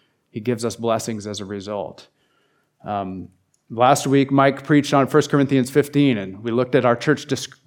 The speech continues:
distinctive of, "We all need the gospel, especially me." Um, and then before that, we were in the book of Galatians, and the message of the book of Galatians that's just such a strong message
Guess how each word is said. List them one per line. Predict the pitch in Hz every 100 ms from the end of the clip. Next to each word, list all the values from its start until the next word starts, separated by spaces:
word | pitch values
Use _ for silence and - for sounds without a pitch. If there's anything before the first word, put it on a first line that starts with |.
| 127
distinctive | 127 123 156 143 139 123 104
of, | 123 110 - -
"We | 120 131
all | 127 139
need | 143 120
the |
gospel, | 131 117 120 - 92 - -
especially | - 120 - 117
me." | 107 113 101 104 _ _ _ _ _ _ _ -
Um, | 101 101
and | 123 127
then | 123
before | 123 135 175 165
that, | 120 113 - - _ _ _ _ _ -
we | 131 135
were | 135
in | 139 139
the |
book | 131 135
of | 131
Galatians, | 127 131 165 139 120
and | 131 135
the |
message | 131 156 185 151
of | 147
the | 139
book | 135 120 156 160
of | 113
Galatians | 123 139 165 131 110 101
that's | 117 -
just | - 131 - -
such | - 170 175
a | 131
strong | - - 139 156 135
message | 143 175 135 107 107